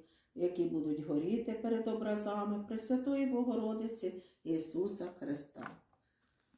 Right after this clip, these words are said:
Символом Великдня, звісно ж, є Пасха, яка стане оберігом для всієї родини, для кожної сім'ї,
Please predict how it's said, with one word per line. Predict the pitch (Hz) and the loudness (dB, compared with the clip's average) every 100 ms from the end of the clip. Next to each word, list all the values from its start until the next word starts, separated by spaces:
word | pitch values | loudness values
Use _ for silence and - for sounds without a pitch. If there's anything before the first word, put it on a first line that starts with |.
| _ _ - | _ _ -14
Символом | - 277 302 294 277 277 262 254 | 2 6 8 10 8 8 6 4
Великдня, | - 175 175 220 220 226 214 214 | 2 0 2 2 0 -2 -2 0
звісно | 240 320 - 262 | 2 2 4 4
ж, | 254 220 | 4 2
є | 202 220 240 - _ - | 0 0 -2 -8 _ -8
Пасха, | 143 139 - - 151 - - _ _ _ _ _ _ _ - _ | -4 -4 -6 -10 -12 -12 -18 _ _ _ _ _ _ _ -20 _
яка | 196 208 254 | -2 4 6
стане | 254 - 262 262 254 - | 6 6 8 8 6 4
оберігом | 220 220 226 254 262 262 254 233 | 4 8 8 8 6 8 8 6
для | 180 185 190 | -2 -4 -4
всієї | 185 - 185 214 233 233 | -4 -2 2 4 6 6
родини, | 226 220 208 175 151 147 - - | 6 4 4 4 4 0 -4 -10
для | 185 180 | 0 0
кожної | - 190 233 247 240 233 226 | 2 6 6 8 6 6 2
сім'ї, | - 214 220 180 156 151 - | 0 2 4 4 0 -2 -4